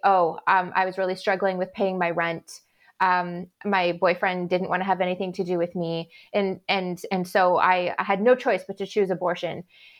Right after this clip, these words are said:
Um, I understand that your circumstance was really hard. It was. That's terrible. That shouldn't have happened to you. But it was your choice. You walked into that clinic,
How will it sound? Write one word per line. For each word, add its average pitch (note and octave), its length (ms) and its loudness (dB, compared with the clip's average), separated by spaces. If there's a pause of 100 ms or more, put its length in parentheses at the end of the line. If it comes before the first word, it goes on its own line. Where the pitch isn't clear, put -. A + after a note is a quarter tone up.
(100)
Um, F#3 320 0
I G#3+ 120 6
understand A3 640 -2
that - 80 -2
your F#3+ 80 -2
circumstance F#3+ 600 -6
was F#3 140 -6
really F3 240 2
hard. E3+ 440 -2 (180)
It F#3 80 2
was. E3 300 0 (100)
That's G3 240 0
terrible. E3+ 320 0
That E3+ 120 0
shouldn't F#3 220 -6
have F3 80 -8
happened F3+ 340 -6
to F3 100 -10
you. - 120 -4 (320)
But G3+ 120 4
it F#3 120 -2
was F3 220 2
your F3 100 -2
choice. - 540 -4 (220)
You F#3+ 120 0
walked F3+ 340 4
into F#3 480 -6
that E3+ 200 0
clinic, E3+ 340 -4